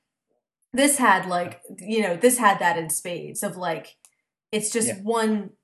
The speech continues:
Speaker 1: little superfluous detail after another. Like, you know,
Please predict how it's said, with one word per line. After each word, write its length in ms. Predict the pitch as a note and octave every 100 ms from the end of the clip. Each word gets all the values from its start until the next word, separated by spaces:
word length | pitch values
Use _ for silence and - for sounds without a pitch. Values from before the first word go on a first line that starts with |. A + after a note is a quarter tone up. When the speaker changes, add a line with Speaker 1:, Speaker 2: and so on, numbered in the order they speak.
| _
Speaker 1:
little 280 | G#3+ G#3+ G3
superfluous 640 | - A3 A3 G3+ G3 F3+ C#3+
detail 420 | G3 - G3 E3+
after 360 | E3+ E3+ F#3+ F3
another. 640 | E3+ E3+ E3 D3+ E3 -
Like, 400 | F#3+ F3+ E3+ - _ _ _ _ _ _ -
you 160 | G#3
know, 360 | G3+ E3 E3